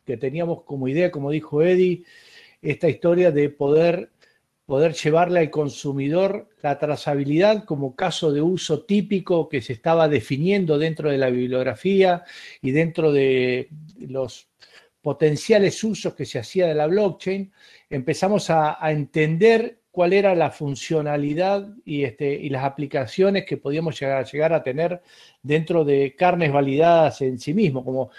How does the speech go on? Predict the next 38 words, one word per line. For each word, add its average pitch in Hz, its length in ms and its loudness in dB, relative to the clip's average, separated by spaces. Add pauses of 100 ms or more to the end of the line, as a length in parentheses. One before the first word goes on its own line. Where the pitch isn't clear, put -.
(160)
cuáles 165 240 -2
serían 165 260 2
otros 175 280 -4
productos 190 760 2 (280)
que 139 120 -4
podíamos, 147 440 0
o 131 80 -4
servicios 165 520 -4
que 151 100 -6
podíamos 143 380 -2
brindar 139 320 -2
dentro 139 240 -4
de 123 60 -6
carnes 139 280 -4
validadas. 113 640 -8 (560)
Y 147 180 2
todo 190 200 4
el 185 80 6
equipo 190 320 0
realmente, 165 480 -2
como 143 160 -4
dice 170 320 0
Eddie, 190 320 0 (240)
había 180 300 4
mucho 202 360 2
más 185 280 -2
información, 147 720 -2
era 156 180 0
muy 202 220 0
rica 208 320 0
la 151 100 0
cantidad 139 300 -6
de 165 60 -2
información 147 580 -6
que, 127 320 -4
que 117 120 -8
se - 140 -14
estaba, 147 460 0